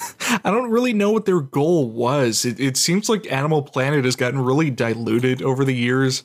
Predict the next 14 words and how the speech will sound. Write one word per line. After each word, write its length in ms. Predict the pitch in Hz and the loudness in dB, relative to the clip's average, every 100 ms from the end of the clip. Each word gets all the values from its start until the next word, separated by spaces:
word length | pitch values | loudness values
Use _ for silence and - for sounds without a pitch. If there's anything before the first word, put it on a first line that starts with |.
| - | -6
Uh, 300 | 131 123 123 | -2 -2 -2
same 260 | - 131 | -2 0
with, 100 | 131 | 0
like, 160 | 127 123 | -2 -2
the 80 | 127 | -4
History 480 | 170 160 - 131 135 | 0 -2 0 0 0
Channel. 460 | 139 131 135 135 _ - _ _ 117 | -2 -2 -2 -4 _ -20 _ _ -12
You 80 | 131 | -4
know, 160 | 135 135 | 0 0
when 160 | 143 | 0
it 60 | 135 | 0
comes 340 | 151 139 - | 0 -2 0
to, 200 | 139 131 120 | 0 0 0
like, 380 | 131 120 - | -4 -4 -8